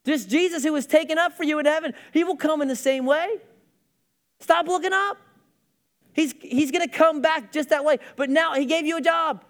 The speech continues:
No, go. First you wait, then you're witnesses." Right? And it's this great picture. I think there's a little humor there in Luke. But here's, here's the last truth that we grasp, is this, that they, just like he promised, he is coming back.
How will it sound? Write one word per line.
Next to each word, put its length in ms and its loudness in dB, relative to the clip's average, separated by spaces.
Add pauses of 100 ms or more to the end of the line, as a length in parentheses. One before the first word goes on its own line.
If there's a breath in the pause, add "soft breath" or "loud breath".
(140)
No, 220 2
go. 220 2
First 340 0
you 80 0
wait, 280 2 (760)
then 140 4
you're 120 0
witnesses." 720 -2 (680)
Right? 280 -6 (520)
And 240 -2
it's 100 -2
this 160 -4
great 400 0
picture. 500 -2 (160 loud breath)
I 100 4
think 140 0
there's 140 -4
a 60 0
little 140 0
humor 320 -2
there 180 0
in 120 -6
Luke. 300 -4 (680 soft breath)
But 140 2
here's, 320 0
here's 280 -2
the 80 -4
last 360 -6
truth 260 -4
that 100 -4
we 100 -6
grasp, 520 -6 (540)
is 80 -10
this, 200 -6 (160 soft breath)
that 220 -4 (260)
they, 160 0
just 220 -8
like 120 -4
he 60 -6
promised, 380 -6
he 100 -4
is 120 -6
coming 240 -10
back. 160 -8